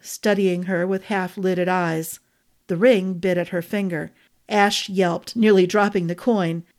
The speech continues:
She stared at her hand, the reddish glow pulsing from the ring.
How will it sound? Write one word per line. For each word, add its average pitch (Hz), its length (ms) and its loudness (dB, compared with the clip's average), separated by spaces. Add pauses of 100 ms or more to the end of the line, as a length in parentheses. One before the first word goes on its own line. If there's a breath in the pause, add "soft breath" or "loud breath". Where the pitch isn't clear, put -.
(120)
She 254 200 0
stared 254 440 4
at 277 160 -4
her 262 80 2
hand, 220 480 -2 (160)
the 196 80 -2
reddish 202 300 2
glow 190 360 2
pulsing 185 600 -6
from 175 160 -6
the 170 100 -2
ring. 170 340 -4